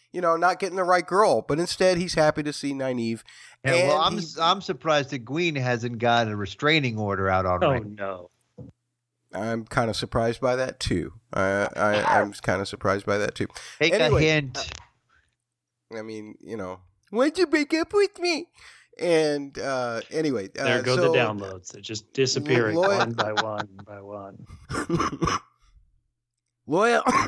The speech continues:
Speaker 1: Okay.
Speaker 3: You okay?
Speaker 2: Look what you did to Matt.
Speaker 3: Listen, we need
Speaker 1: Yeah.
Speaker 3: Nynaeve. She can heal him.
Speaker 1: Yeah,
Speaker 3: Oh,
Speaker 1: we
Speaker 3: no,
Speaker 1: need
Speaker 3: Matt's
Speaker 1: Nynaeve. She
Speaker 3: got
Speaker 1: can,
Speaker 3: break bone
Speaker 1: but she,
Speaker 3: fever.
Speaker 1: but she can't,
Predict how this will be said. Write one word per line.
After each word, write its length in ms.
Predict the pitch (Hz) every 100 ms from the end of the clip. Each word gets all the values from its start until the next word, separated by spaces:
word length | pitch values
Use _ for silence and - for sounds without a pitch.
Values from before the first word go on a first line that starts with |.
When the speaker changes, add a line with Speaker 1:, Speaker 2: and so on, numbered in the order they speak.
| - _ - - - - 78
Speaker 1:
Okay. 360 | 113 139 170 277 - - - _ _ _
Speaker 3:
You 120 | 185
okay? 420 | 120 139 175 247 -
Speaker 2:
Look 160 | 180 240
what 120 | 233
you 120 | 202
did 200 | 175 170
to 60 | 160
Matt. 400 | 139 110 - _ _ _ -
Speaker 3:
Listen, 380 | 170 185 165 139
we 140 | 151
need 200 | 185 202
Speaker 1:
Yeah. 140 | 185
Speaker 3:
Nynaeve. 320 | 175 190 180 131
She 180 | - 175
can 160 | 175
heal 300 | 151 185 160
him. 220 | 123 95 - _ _ _ _ _ _ 117
Speaker 1:
Yeah, 280 | 123 123 101
Speaker 3:
Oh, 100 | 151
Speaker 1:
we 60 | 190
Speaker 3:
no, 180 | 208
Speaker 1:
need 60 | 190
Speaker 3:
Matt's 240 | 196 196
Speaker 1:
Nynaeve. 40 | -
She 20 |
Speaker 3:
got 140 | 202 196
Speaker 1:
can, 100 | 123
Speaker 3:
break 280 | 214 202
bone 160 | 165 220
Speaker 1:
but 60 | 202
she, 60 |
Speaker 3:
fever. 320 | 269 240 220 165
Speaker 1:
but 120 | 160
she 120 | 196
can't, 280 | 196 202